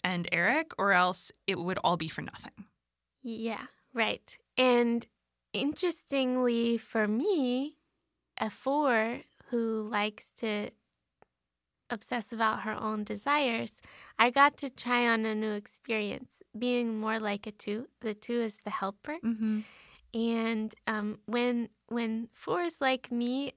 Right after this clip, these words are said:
Speaker 2: are their best self, they become great helpers, supporting other people's desires when needed.
Speaker 1: Yeah.
Speaker 2: And so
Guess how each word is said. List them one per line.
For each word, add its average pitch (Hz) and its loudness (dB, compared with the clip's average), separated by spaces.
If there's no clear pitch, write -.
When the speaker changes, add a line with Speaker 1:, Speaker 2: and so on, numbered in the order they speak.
Speaker 2:
are 233 2
their 240 -2
best 226 -4
self, 233 -4
they 226 -2
become 247 -2
great 214 -2
helpers, - -6
supporting 233 0
other 233 0
people's 208 -10
desires 202 -6
when 208 -4
needed. 320 -6
Speaker 1:
Yeah. 277 4
Speaker 2:
And 247 4
so 277 6